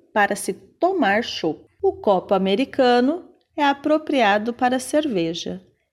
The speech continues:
e a tulipa para o chopp. Nós somos o podcast Falar Português Brasileiro. Publicamos o podcast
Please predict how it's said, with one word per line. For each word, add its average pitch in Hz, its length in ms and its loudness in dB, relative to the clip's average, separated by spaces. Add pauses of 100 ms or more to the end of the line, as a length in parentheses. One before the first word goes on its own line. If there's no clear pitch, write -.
(140)
e 175 80 -4
a 170 80 0
tulipa 240 800 -2 (380)
para 294 180 2
o 339 60 0
chopp. 190 580 -6 (460)
Nós 294 260 2
somos 233 720 0 (180)
o 359 60 -4
podcast 220 880 0 (140)
Falar 208 540 2
Português 214 500 0
Brasileiro. 214 800 0 (160)
Publicamos 254 760 2
o 190 60 0
podcast 202 920 0